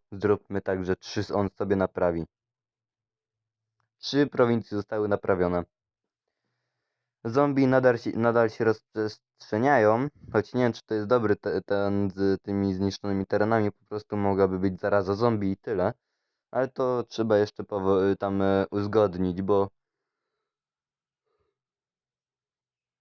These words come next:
Ale to trzeba uzgodnić, bo to nie jest tak do końca zrobione. A w sumie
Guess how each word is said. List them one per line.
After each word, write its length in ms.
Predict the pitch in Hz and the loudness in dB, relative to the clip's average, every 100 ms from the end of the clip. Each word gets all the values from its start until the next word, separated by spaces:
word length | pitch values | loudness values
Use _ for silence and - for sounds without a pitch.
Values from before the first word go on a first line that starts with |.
| _ _ _ _ _ _ _ _ 117 | _ _ _ _ _ _ _ _ -4
Ale 120 | 113 | -2
to 140 | 131 | -2
trzeba 300 | - 131 123 | -2 -2 2
uzgodnić, 540 | 117 113 123 117 107 104 | 2 2 0 2 0 0
bo 160 | 107 | 0
to 140 | - 107 | 0 0
nie 120 | 107 | 0
jest 140 | 101 | 0
tak 160 | 107 104 | -2 -2
do 120 | 104 | 0
końca 400 | - 98 - 101 | 0 -4 -2 -2
zrobione. 520 | 95 95 92 90 87 - - - _ _ _ _ _ _ _ _ _ _ _ _ 113 | 0 0 0 0 -4 -6 -18 -18 _ _ _ _ _ _ _ _ _ _ _ _ -4
A 80 | 127 | -4
w 60 | |
sumie 480 | - 139 135 127 | -2 -2 2 2